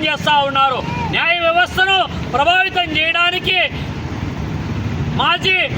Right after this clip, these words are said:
సుప్రీంకోర్టు ప్రధాన న్యాయమూర్తి అయినటువంటి జస్టిస్ బిఆర్ గవాయ్ పైన జరిగినటువంటి చెప్పు దాడి, ఇలాంటి ఘటనల నేపథ్యంలో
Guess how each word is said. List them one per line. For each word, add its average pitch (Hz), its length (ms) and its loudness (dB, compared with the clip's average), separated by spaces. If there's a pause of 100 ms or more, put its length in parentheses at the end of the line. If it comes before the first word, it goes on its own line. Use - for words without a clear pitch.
(160)
సుప్రీంకోర్టు 339 720 0 (100)
ప్రధాన 330 280 2 (120)
న్యాయమూర్తి 320 460 0
అయినటువంటి 302 460 0 (400)
జస్టిస్ 311 440 -2
బిఆర్ 311 300 2 (100)
గవాయ్ 311 360 2
పైన 294 200 0 (100)
జరిగినటువంటి 285 600 0 (380)
చెప్పు 302 260 0 (100)
దాడి, 294 280 2 (400)
ఇలాంటి 311 340 0 (120)
ఘటనల 311 300 2 (120)
నేపథ్యంలో 311 580 0